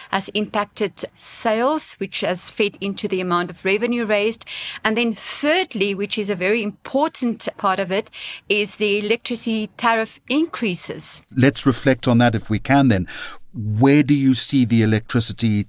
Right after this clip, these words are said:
Speaker 2: tariff increase debate heading?
Speaker 1: Unfortunately, I think we're heading towards steeper tariff increases going forward. nersa had the tendency over the past few years not to grant Eskom the increase that they required. For example,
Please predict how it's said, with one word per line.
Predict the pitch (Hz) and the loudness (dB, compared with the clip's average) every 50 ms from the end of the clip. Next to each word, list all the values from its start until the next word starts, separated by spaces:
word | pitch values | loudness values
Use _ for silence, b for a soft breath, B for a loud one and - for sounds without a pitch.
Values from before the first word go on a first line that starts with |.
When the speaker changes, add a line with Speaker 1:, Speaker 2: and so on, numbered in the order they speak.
| - - | -6 -6
Speaker 2:
tariff | - - 127 113 110 107 104 - - - - - | 0 2 2 4 4 2 0 -2 -8 -8 -4 0
increase | 113 107 104 - - - 240 190 - - | 2 2 2 0 -2 -2 0 0 0 -2
debate | - - 98 87 95 101 98 - - - - | -2 -2 0 0 2 2 0 0 -4 -8 -2
heading? | - 120 117 101 90 - - - - _ _ _ _ - | 0 0 0 0 -2 -6 -8 -16 -20 _ _ _ _ -2
Speaker 1:
Unfortunately, | 285 277 - - - 311 320 359 - - 403 349 320 269 233 254 208 | -2 -2 -2 -2 0 0 0 0 0 0 0 2 2 2 0 -2 -2
I | - 226 | -2 -2
think | 226 - - 277 240 233 233 214 | -4 -2 -2 -2 -2 -2 -2 -4
we're | 196 214 226 | -4 -2 -2
heading | 226 - 240 226 233 233 226 220 | -2 0 0 0 0 0 -2 -4
towards | - - 220 196 180 196 190 190 202 - - | -4 -6 -4 -2 0 0 0 0 0 -2 -2
steeper | - - - - 233 233 233 240 | -4 -2 -2 -2 -4 -4 -2 -4
tariff | 220 - - 220 220 220 214 214 - - | -6 -4 -2 0 0 2 2 0 0 -2
increases | 233 240 226 - 233 226 - 220 208 - | -2 -2 -2 -2 -4 -4 -2 -2 -4 -4
going | - - 190 190 202 202 196 | -2 -2 -2 -2 -2 -4 -6
forward. | - - - - 262 277 294 214 165 196 254 - - - _ B B B B B B B | -8 -10 -4 -2 0 0 0 0 0 -2 -2 -4 -6 -10 _ B B B B B B B
nersa | 208 220 240 277 320 - - 403 330 | 0 0 2 0 0 2 0 0 0
had | 302 294 247 | 0 -2 -2
the | - 214 | -2 -4
tendency | - - 247 240 240 240 240 233 - - 233 208 - - | -2 -2 -2 0 0 0 -2 -2 -2 -2 -2 -2 0 0
over | 208 226 220 240 | 0 0 0 -2
the | 254 233 | -4 -6
past | - - - 226 214 208 226 - - - | -6 -6 -4 -2 0 0 -2 -4 -6 -14
few | - - 208 208 208 | -10 -6 -4 -2 -2
years | 208 170 185 180 175 180 214 285 320 - - - B B B B B B | 0 0 0 -2 0 0 0 0 0 -2 -6 -8 B B B B B B
not | 196 196 202 247 254 - | 0 0 0 0 0 -2
to | - 320 | -4 -4
grant | - - 226 214 208 208 196 - | -2 -2 0 0 0 -2 -4 -4
Eskom | - 214 226 - - - 240 214 214 185 | -4 -2 -2 -2 -4 -4 -4 -4 -2 -2
the | 202 202 196 202 208 202 - | -2 -2 0 0 -2 -2 0
increase | 226 233 226 - - 226 220 - | -2 -2 -2 -2 -4 -4 -2 -2
that | - 208 190 - | -2 -4 -4 -2
they | 196 185 185 180 | -2 -2 -2 -2
required. | 175 175 - - - 214 214 202 175 156 143 - - | -4 -6 -8 -8 -4 -2 0 2 2 0 -2 -4 -10
For | - - 226 220 | -6 -4 -2 -2
example, | 208 196 190 196 196 220 226 - 269 262 | -2 -2 -2 -2 0 -2 0 0 0 -2